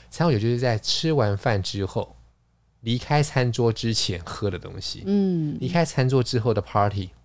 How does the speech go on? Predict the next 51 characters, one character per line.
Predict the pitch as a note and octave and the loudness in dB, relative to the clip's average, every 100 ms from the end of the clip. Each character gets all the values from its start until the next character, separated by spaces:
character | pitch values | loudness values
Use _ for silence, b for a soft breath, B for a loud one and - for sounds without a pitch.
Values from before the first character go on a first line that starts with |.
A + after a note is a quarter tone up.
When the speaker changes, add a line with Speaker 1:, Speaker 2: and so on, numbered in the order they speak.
| - | -20
Speaker 1:
那 | A2+ A2+ | -6 -2
就 | G#2 G2 | -2 -2
另 | F#2+ | -4
外 | F#2 F2+ | -4 -6
一 | |
个 | F2 | -10
故 | F#2 F#2 | -14 -18
事。 | - E2 - - | -16 -16 -18 -12
Speaker 2:
嗯。 | G3 F#3 C3+ | -4 -2 -2
Speaker 1:
对。 | - E3 _ _ _ _ _ B B B | -8 -18 _ _ _ _ _ B B B
所 | - C3 | 0 2
以， | C#3 A#2+ A2+ G#2+ G2+ - | 4 2 2 0 -2 -4
嗯， | G2+ G2 F#2+ F#2+ F#2+ | -6 -4 -4 -6 -4
威 | A2+ | -2
士 | C3 | -2
忌 | A#2+ C3 G#2+ - | -4 -4 -4 -6
也 | A2 G2+ | -8 -8
是 | - | -4
蛮 | A#2 G2 G2 F#2+ | -2 0 -2 -2
多 | G#2+ G#2 | 0 0
元 | F#2 F2+ | -2 -6
的， | |
甚 | F#2 | -6
至 | D3+ | -2
有 | D3 | 0
人 | G#2 A2 | 2 0
威 | |
士 | B2 | 0
忌 | B2 | -2
搭 | A2 G#2 | -4 -4
餐， | G#2 - A2+ G#2 G#2+ b b b b b b | -6 -4 -2 -2 -6 b b b b b b
呃， | G#2+ | -6
现 | G2+ C3 | -4 -2
在 | B2+ A#2 | 0 0
还 | A2 | 0
蛮 | G#2+ G#2+ G#2 | 2 2 0
夯 | - A#2 A2+ | 0 0 0
的。 | G2 G2 | -2 -2
那 | A#2+ | 0
我 | F#2+ | 0
个 | - C#3+ | 0 2
人 | A#2 G2+ G2 G2+ G#2 - | 4 2 0 -4 -8 -12
比 | G2+ | -8
较 | G2+ A2+ A2+ A2+ A2+ - | -2 2 2 0 -4 -8
不 | G#2+ | -6
是 | G#2+ D3+ | -4 -2
那 | B2+ A#2 B2 | -2 -2 -2
个， | A2+ | 0
那 | G#2 C3 | 0 -2
一 | F#2+ | -4
挂， | F#2 A2 | -4 -4